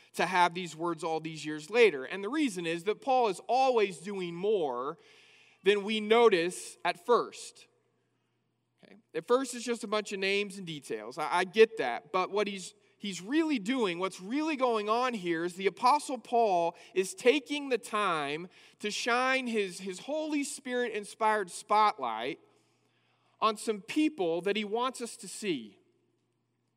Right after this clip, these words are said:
And not just to see, but, but to learn from.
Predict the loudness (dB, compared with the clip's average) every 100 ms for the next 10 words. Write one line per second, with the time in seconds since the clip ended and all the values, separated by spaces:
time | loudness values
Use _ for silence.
0 | _ _ _ _ _ -8 -2 -2 -4 -8
1 | -8 -12 _ _ _ _ _ _ _ _
2 | _ _ -16 -12 -4 -2 0 -2 -4 -8
3 | -10 _ -12 -6 -4 2 2 2 -2 -8
4 | -12 -12